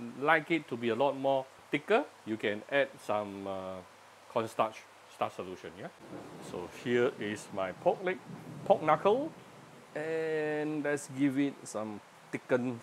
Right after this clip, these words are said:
sauce. Oh, <laughs> oh, with this beautiful dish, you know this is going to be a beautiful twenty twenty-three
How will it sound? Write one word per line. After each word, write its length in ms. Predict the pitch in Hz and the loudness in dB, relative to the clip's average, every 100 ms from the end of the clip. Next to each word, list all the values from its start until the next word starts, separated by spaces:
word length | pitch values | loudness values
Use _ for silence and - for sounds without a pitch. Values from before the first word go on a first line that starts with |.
| - | -12
sauce. 840 | - 147 92 73 - - - - - - - - - - - - - - - - | -4 0 0 -2 -8 -10 -12 -14 -18 -20 -20 -20 -20 -20 -20 -20 -20 -20 -18 -8
Oh, 4000 | - 127 131 139 139 139 135 135 131 131 127 127 127 123 123 123 123 123 120 120 120 117 113 113 110 107 - 202 - 151 135 - 131 - - 127 64 - 62 120 120 - 110 - - - - - - - - - - - | -4 0 2 4 6 8 8 8 6 6 6 6 4 4 4 4 4 2 2 2 2 2 0 0 -2 -2 -2 -2 0 0 0 -2 -2 -2 -4 -2 -2 -2 -2 -2 -4 -4 -6 -10 -20 -20 -20 -20 -20 -20 -20 -20 -14 -2
<laughs> 40 | |
oh, 1000 | 175 175 175 165 156 139 123 113 107 104 98 117 110 113 | 4 6 8 6 6 6 4 2 0 -2 -4 -8 -4 4
with 260 | 143 131 | 4 4
this 520 | 156 208 - - - - - - - - - - 120 | 2 0 -2 -6 -8 -12 -18 -20 -20 -20 -20 -12 0
beautiful 540 | 151 165 160 160 175 | 4 6 6 4 4
dish, 380 | 156 165 165 - - | 6 4 4 0 -4
you 200 | 127 135 | -2 0
know 400 | 139 147 135 107 | 2 2 0 0
this 200 | 147 - | -2 -4
is 140 | 117 - | -8 -4
going 260 | 131 131 | -4 -2
to 120 | 127 | -4
be 180 | 110 110 | -4 -2
a 60 | 101 | -4
beautiful 760 | 98 117 120 120 113 131 123 127 - - - - | -2 -2 0 -2 0 0 0 -2 -10 -20 -20 -2
twenty 480 | - 117 117 113 117 | 4 4 4 0 -2
twenty-three 720 | - 107 104 104 - 117 117 | -2 -4 -4 -6 -4 -2 -2